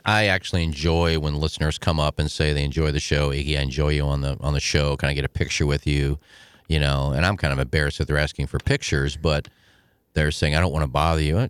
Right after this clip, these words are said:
dude, you're not bothering me. Come up and say you enjoy the show, pic-, pictures, whatever. Um, a little taken back one time when,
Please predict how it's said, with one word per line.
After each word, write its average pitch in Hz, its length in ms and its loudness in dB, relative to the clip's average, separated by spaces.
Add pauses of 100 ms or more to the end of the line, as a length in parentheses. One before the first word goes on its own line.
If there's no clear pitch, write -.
dude, 87 320 -2
you're 98 160 0
not 82 140 -2
bothering 65 420 0
me. 67 220 0
Come 82 200 -2
up 76 140 0
and 71 80 0
say 73 180 0
you 73 100 2
enjoy 73 300 0
the 69 80 -2
show, 71 400 0
pic-, - 300 -4 (160)
pictures, 73 400 -2
whatever. 78 460 0 (540)
Um, 71 580 0 (180)
a - 40 -20 (280)
little - 160 -4
taken - 280 0
back 82 260 0
one 78 140 0
time 73 300 0
when, 67 320 -4